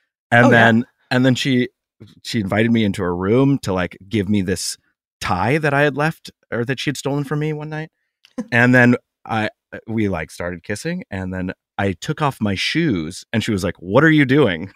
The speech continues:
Speaker 1: <laughs> And I was like, "I thought we were gonna get on the bed, and I didn't wanna get my shoes on your bed." And she was like, "You're, we're not getting on the bed. <laughs> Put your shoes back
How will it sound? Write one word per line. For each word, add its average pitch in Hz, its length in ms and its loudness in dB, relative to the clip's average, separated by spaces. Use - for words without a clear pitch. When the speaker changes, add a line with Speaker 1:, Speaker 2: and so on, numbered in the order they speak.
Speaker 1:
<laughs> - 140 -20
And 120 100 -4
I 120 40 0
was 123 100 -2
like, 117 140 -4
"I 110 100 0
thought 117 220 0
we 98 140 0
were 90 240 -4
gonna 95 240 -2
get 101 160 0
on 92 140 -2
the 95 60 -4
bed, 92 260 -2
and 90 100 -6
I 90 60 -4
didn't 87 160 -6
wanna 87 140 -4
get 80 100 -4
my 85 100 -6
shoes 90 360 -8
on 82 100 -6
your 80 120 -8
bed." 82 240 -4
And - 60 -18
she 78 100 -16
was 82 100 -12
like, - 140 -18
"You're, 82 160 -20
we're 95 120 -8
not 85 220 -4
getting 80 200 -6
on 80 60 -8
the 73 80 -10
bed. - 240 -6
<laughs> - 40 -20
Put - 300 -8
your 185 80 -6
shoes - 340 -4
back - 180 -6